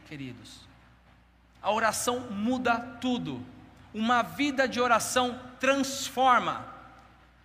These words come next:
Transforma primeiramente o nosso coração, transforma nós. Uma vida de oração nos torna íntimos de Deus. Uma vida de oração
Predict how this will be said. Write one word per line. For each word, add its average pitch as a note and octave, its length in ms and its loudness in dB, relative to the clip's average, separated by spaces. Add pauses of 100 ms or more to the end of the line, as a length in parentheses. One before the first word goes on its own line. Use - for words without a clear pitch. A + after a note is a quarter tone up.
(120)
Transforma C4+ 560 0
primeiramente C#4 600 -4
o - 20 -4
nosso C4+ 320 -4
coração, A3 760 -4
transforma A#3 680 -4
nós. G#3+ 760 -2 (1300)
Uma A3 200 4
vida C4+ 280 -2
de B3 100 -2
oração B3 520 2
nos B3 200 -4
torna B3+ 440 2
íntimos C4 600 -2
de G3 100 -6
Deus. D#3 520 -6 (1500)
Uma A3+ 160 4
vida C#4+ 240 0
de B3+ 100 2
oração A#3+ 920 4